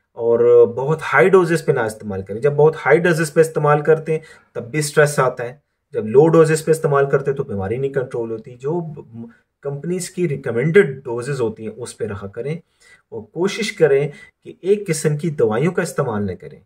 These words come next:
एक ही बीमारी के लिए आप मुख्तलिफ कंपनीज की मुख्तलिफ दवाइयाँ इस्तेमाल कर सकते हैं, तो जिससे आपको अच्छे रिजल्ट्स मिल सकते हैं। इंटरवल्स को अपना बेहतर बनाएं। आप इंटरवल,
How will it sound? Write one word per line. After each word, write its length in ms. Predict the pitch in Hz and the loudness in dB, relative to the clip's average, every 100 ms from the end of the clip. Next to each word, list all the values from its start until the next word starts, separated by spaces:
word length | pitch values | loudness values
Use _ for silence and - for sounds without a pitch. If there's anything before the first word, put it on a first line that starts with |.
| _ _ _ _ - | _ _ _ _ -2
एक 220 | 214 233 | -2 0
ही 80 | 214 | 0
बीमारी 440 | 151 143 131 151 | 2 4 4 4
के 140 | 147 165 | 2 0
लिए 180 | 170 | 0
आप 280 | 175 - 170 | 0 0 0
मुख्तलिफ 580 | 151 143 - 160 202 214 | 0 -4 -6 0 0 0
कंपनीज 560 | - 147 147 151 151 - | -8 -4 -2 -2 -4 -8
की 180 | 143 | -10
मुख्तलिफ 520 | 143 120 - 139 165 160 | -10 -10 -12 -8 -6 0
दवाइयाँ 440 | 143 131 127 127 | 0 0 0 -2
इस्तेमाल 420 | 120 - 110 85 | -4 -8 -10 -10
कर 120 | - | -14
सकते 380 | 87 - - - | -18 -20 -20 -20
हैं, 180 | - _ _ _ _ _ _ _ _ _ _ | -20 _ _ _ _ _ _ _ _ _ _
तो 80 | 110 | -14
जिससे 360 | 135 143 156 | -12 -4 -2
आपको 320 | 139 139 - | -2 -4 -8
अच्छे 280 | - - - | -18 -12 -8
रिजल्ट्स 400 | 135 143 151 - | -6 -6 -6 -8
मिल 80 | 120 | -10
सकते 360 | 101 - _ 90 | -10 -14 _ -20
हैं। 120 | _ _ _ _ | _ _ _ _
इंटरवल्स 580 | 139 135 175 208 233 226 | -12 -2 6 8 8 6
को 120 | - | -2
अपना 180 | 196 170 | 0 0
बेहतर 320 | 135 110 117 | 2 0 0
बनाएं। 340 | 104 98 90 80 _ _ | -2 -4 -8 -12 _ _
आप 120 | 110 - | -20 -18
इंटरवल, 480 | 120 113 135 147 | -10 -2 2 4